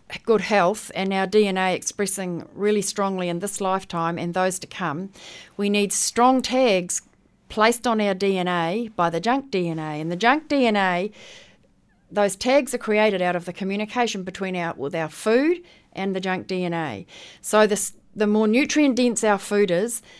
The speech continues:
and the less denatured it is, and the less processed it is, and the higher the levels of minerals and vitamins and high quality fats and oils, the stronger the tag, the messages are, the tags are that are placed on our D N A, which determines how we express.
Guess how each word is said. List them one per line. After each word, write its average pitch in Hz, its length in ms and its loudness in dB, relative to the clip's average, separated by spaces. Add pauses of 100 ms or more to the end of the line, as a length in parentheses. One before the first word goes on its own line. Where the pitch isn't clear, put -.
(140)
and 185 140 -4
the 196 80 2
less 214 240 2
denatured 208 580 0
it 220 100 4
is, 226 260 2
and 185 180 -4
the 175 40 -6
less 180 180 -4
processed 233 640 0
it 202 80 -2
is, 202 220 -2
and 165 140 -6
the 156 40 -10
higher 247 440 8
the 254 100 8
levels 240 300 4
of 208 100 -4
minerals 220 360 0
and 196 100 -2
vitamins 202 680 0
and 180 280 -6
high 196 180 -2
quality 190 340 -2
fats - 320 -6
and 185 100 -4
oils, 190 420 -2 (640)
the 185 60 -8
stronger 262 420 4
the 247 100 4
tag, 247 400 2 (100)
the 220 80 -2
messages 220 540 0
are, 202 240 4
the 196 80 -6
tags 220 400 -4
are 185 160 0
that 180 120 -4
are 175 60 -4
placed 202 380 -4
on 190 120 -4
our 180 140 -4
D 190 220 -2
N 180 100 -2
A, 208 340 2
which - 220 -6
determines 185 500 -6
how 180 220 -2
we 170 140 -4
express. - 640 -10